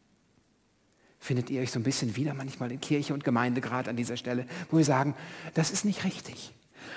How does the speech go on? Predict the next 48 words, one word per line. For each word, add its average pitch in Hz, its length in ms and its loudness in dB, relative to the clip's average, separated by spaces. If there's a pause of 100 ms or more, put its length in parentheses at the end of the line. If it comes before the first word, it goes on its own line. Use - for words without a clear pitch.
(140)
Und 160 100 2
ich 165 100 2
weiß 180 160 6
nicht, 156 120 2
ich - 20 2
erlebe 156 220 8
manchmal 165 300 4
unsere 151 220 4
Gemeinde 170 460 4
so 143 120 0
und 127 120 4
mich 175 180 8
selber 220 340 10
so, 151 120 4
als 143 180 2
Pa-, 180 120 8
bin 151 100 8
der 139 80 8
Pastor 170 280 6
der 110 120 6
Gemeinde, 95 320 2
ich 104 40 0
darf 127 140 4
am 127 80 6
meisten 139 320 6
kritisieren, 117 540 4
ja, 95 220 2 (320)
könnt 120 160 4
ihr 117 60 6
auch 107 60 4
am 107 60 4
meisten 117 260 4
machen 151 260 6
und 107 120 -4
sowas 110 240 2
und 139 80 2
alles, 131 180 6
was 123 140 4
nicht 160 180 8
ist, 135 160 4
da, 135 60 8
äh, 143 420 6
denke 147 220 0
ich - 60 -4
immer, 131 180 -2
"Mann, 180 320 -4
doof, 160 340 0
ja, 160 260 -4